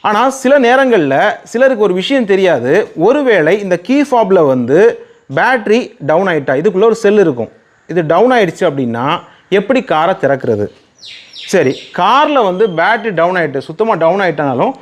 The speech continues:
நம்ம என்ன பண்ண முடியாது? காரை வந்து அன்லாக் பண்ண முடியாது இல்லையா? அப்படி சூழ்நிலையில நம்ம எப்படி ஓப்பன் பண்றது? நம்மகிட்ட தான் கீ இல்லையே அப்படின்னு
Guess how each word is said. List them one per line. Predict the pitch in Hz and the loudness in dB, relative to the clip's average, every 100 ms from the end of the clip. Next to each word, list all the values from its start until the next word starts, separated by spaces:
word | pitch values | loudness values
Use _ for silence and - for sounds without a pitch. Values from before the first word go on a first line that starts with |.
| _ _ | _ _
நம்ம | 147 165 | -4 -2
என்ன | 196 | 0
பண்ண | 208 | 0
முடியாது? | 202 170 156 139 110 110 | 0 2 2 0 -2 -4
காரை | 143 160 196 | -2 0 0
வந்து | 131 156 | 0 -2
அன்லாக் | 214 127 165 208 190 - | -4 -4 -2 -2 -2 -4
பண்ண | 147 | -6
முடியாது | 151 127 117 101 | -4 -2 -2 -2
இல்லையா? | 120 175 98 - _ _ _ - - | -2 -2 -2 -8 _ _ _ -20 -10
அப்படி | - 302 339 - | -4 -2 0 0
சூழ்நிலையில | 269 285 247 151 135 208 - | 2 4 4 2 2 0 0
நம்ம | 202 | -2
எப்படி | 220 240 302 | 0 0 0
ஓப்பன் | 254 240 247 240 | 2 2 2 0
பண்றது? | 208 185 180 180 175 | 0 0 0 0 -2
நம்மகிட்ட | 196 | 0
தான் | 262 254 | -2 0
கீ | 262 277 | 2 2
இல்லையே | 226 190 180 180 | 2 2 4 2
அப்படின்னு | - - 151 156 143 190 - | -2 -6 -4 -2 0 0 -2